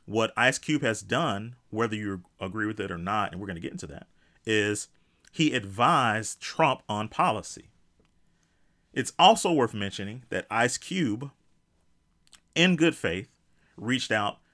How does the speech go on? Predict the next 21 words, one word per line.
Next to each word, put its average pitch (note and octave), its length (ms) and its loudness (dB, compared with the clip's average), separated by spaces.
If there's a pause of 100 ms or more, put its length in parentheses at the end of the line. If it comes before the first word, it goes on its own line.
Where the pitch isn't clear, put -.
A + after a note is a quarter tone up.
(140)
to G#2+ 460 -4
both A#2+ 360 0
political B2 340 -2
parties, F#2+ 560 -2 (480)
uh, F2+ 140 -6
that G#2+ 200 -2
being, G2 360 -4
you G2+ 80 -10
know, F#2+ 80 -6
the F2+ 80 -6
Democrats A2+ 560 -4
and A#2 140 -2
the B2+ 60 -2
Republicans, A#2+ 800 -2 (260)
uh, G#2 240 4
with C3 180 2
his A#2+ 180 -4
contract A#2+ 680 0 (360)
with G#2 420 0
Black G#2+ 340 0
America. F2+ 680 -6